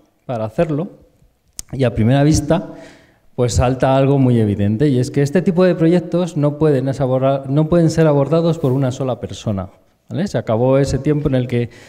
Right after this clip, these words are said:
llegábamos a obra corriendo, nos sentábamos delante de nuestro ordenador y prácticamente sin hablar con nadie, en poco tiempo teníamos la planta funcionando en automático. Ahora ya no, ahora ya os va a tocar hablar con gente, os va a tocar hacer amigos, ¿vale?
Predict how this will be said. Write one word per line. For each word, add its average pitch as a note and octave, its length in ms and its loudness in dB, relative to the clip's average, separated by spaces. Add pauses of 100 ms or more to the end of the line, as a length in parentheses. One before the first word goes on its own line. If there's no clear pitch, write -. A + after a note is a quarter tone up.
(240)
llegábamos C3+ 560 0
a C3+ 80 2
obra C#3+ 300 2
corriendo, D3 440 0
nos C3+ 140 -4
sentábamos C#3 460 2
delante C#3+ 280 2
de C#3+ 60 0
nuestro C#3+ 280 -2
ordenador C#3+ 360 2
y E3 40 0
prácticamente E3+ 640 0
sin D3+ 200 0
hablar D#3 260 0
con E3+ 220 2
nadie, B3 320 0 (240)
en A#2 120 -12
poco D3 240 -6
tiempo D#3+ 300 -4
teníamos C#3 380 0
la C3 100 2
planta C#3+ 260 0
funcionando A#2+ 460 -2
en A#2 60 -4
automático. G2+ 560 -8 (800)
Ahora D#3+ 240 2
ya D3+ 100 4
no, A#2+ 260 2
ahora A#2+ 180 2
ya C#3 180 2
os C3 120 0
va C#3 80 2
a C#3+ 40 0
tocar D#3 260 2
hablar D#3+ 240 2
con E3 220 0
gente, C#3 260 0
os A2+ 100 0
va C3+ 80 2
a C3+ 60 -2
tocar D3+ 320 0
hacer D#3 380 -4
amigos, G2 720 -8 (460)
¿vale? A2 320 -8